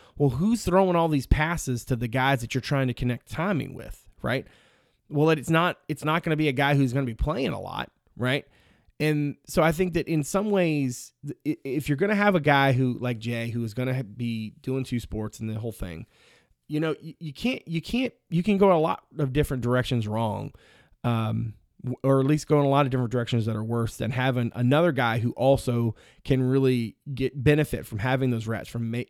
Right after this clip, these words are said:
from having those connections with your wide receivers, from getting that timing down. So no matter which way this competition goes, like, if, if Virginia goes into the fall and Jay Woolfolk wins this job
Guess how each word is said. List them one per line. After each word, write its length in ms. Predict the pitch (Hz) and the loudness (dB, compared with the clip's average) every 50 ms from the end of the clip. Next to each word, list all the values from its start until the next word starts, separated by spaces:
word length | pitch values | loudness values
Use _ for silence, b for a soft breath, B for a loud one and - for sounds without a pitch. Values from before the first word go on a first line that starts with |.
| _ | _
from 200 | _ - - 120 | _ -8 -6 -6
having 320 | 117 101 131 139 147 151 139 | -4 -2 -2 0 0 0 0
those 160 | 131 120 - | 0 -2 -2
connections 440 | - 123 123 117 117 - 120 113 107 | -2 -2 -2 -2 -2 -4 -4 -4 -4
with 160 | 113 113 - | -4 -6 -6
your 100 | 117 113 | -6 -6
wide 180 | 117 113 113 113 | -4 -4 -4 -4
receivers, 400 | 120 - - 120 113 113 110 - | -6 -6 -6 -6 -6 -6 -8 -8
from 120 | - 117 | -8 -6
getting 260 | 113 131 127 135 135 | -6 -4 -2 -2 -2
that 120 | 123 107 - | -4 -4 -6
timing 340 | - 117 113 110 113 110 | -8 -6 -6 -6 -6 -8
down. 300 | 104 - - - - - b b b b b b b b b b | -8 -10 -10 -10 -12 -14 b b b b b b b b b b
So 140 | - - 180 | 2 2 4
no 160 | 180 185 180 | 4 4 4
matter 240 | 185 196 202 196 185 | 4 4 4 4 4
which 180 | 202 220 - | 2 2 2
way 80 | - 262 | 0 0
this 300 | 226 196 180 - - - | 0 0 0 -2 -4 -8
competition 560 | - - 170 160 139 131 143 156 139 - 127 | -4 -2 0 0 0 0 -2 -2 -2 -2 -2
goes, 400 | 123 135 156 170 156 131 117 123 | -2 -2 -2 -2 -4 -4 -4 -4
like, 180 | 135 139 135 b b b b b b _ | -4 -4 -4 b b b b b b _
if, 320 | 202 196 175 - - - _ _ _ _ _ _ _ _ _ _ - | 2 2 2 2 -2 -12 _ _ _ _ _ _ _ _ _ _ -2
if 100 | 180 175 | 0 2
Virginia 340 | 151 170 151 180 247 302 330 | 4 4 4 4 2 2 4
goes 260 | 226 226 220 220 202 | 6 8 8 8 8
into 180 | 214 202 208 185 | 6 4 2 2
the 80 | 170 | 0
fall 340 | - - 175 170 151 127 - | 0 2 4 4 4 4 4
and 160 | - 139 131 120 | 2 0 0 2
Jay 200 | 117 165 196 226 | 2 2 2 4
Woolfolk 400 | 208 196 208 202 - 165 123 107 | 6 4 4 4 2 0 0 0
wins 340 | 107 131 156 202 233 202 170 | 2 4 4 4 4 2 2
this 160 | 185 190 - | 2 0 0
job 540 | - - 143 139 156 185 208 226 240 214 | 0 2 2 2 2 0 -2 -4 -6 -8